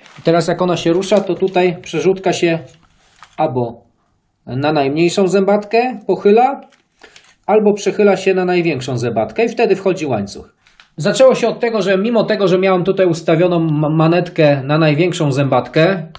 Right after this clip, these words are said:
przerzutkę ustawioną, czyli łańcuch był na największej zębatce i po chwili jazdy, mm, tak jakby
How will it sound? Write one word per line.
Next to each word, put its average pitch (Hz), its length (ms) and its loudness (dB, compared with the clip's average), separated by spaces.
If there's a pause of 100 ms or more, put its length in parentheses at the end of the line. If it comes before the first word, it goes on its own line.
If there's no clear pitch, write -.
przerzutkę 147 460 0
ustawioną, 135 640 0
czyli 139 220 -2
łańcuch 156 500 0 (380)
był 165 180 4
na 156 100 0
największej 143 800 -2
zębatce 131 800 0 (720)
i 240 100 -2
po 247 120 2
chwili 214 280 0
jazdy, 208 720 2
mm, 156 720 -6
tak 190 160 0
jakby 175 420 2